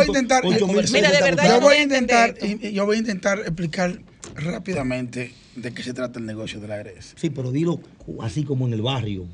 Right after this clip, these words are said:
Speaker 2: para que te entiendan.
Speaker 1: <laughs> Yo voy a intentar explicarlo. Miren, señores, la A R S, eh, el negocio fundamental de la A R S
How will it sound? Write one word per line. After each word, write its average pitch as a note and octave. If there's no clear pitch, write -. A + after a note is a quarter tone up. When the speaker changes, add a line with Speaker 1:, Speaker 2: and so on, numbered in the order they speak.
Speaker 2:
para A#2
que B2+
te A2+
entiendan. G#2
Speaker 1:
<laughs> -
Yo F#3+
voy G#3+
a A3
intentar G#3
explicarlo. G#3
Miren, G#3+
señores, G3+
la G3+
A G#3+
R A#3
S, A3
eh, F#3
el F#3
negocio F3+
fundamental A#2+
de A#2
la A2+
A A2+
R A2
S -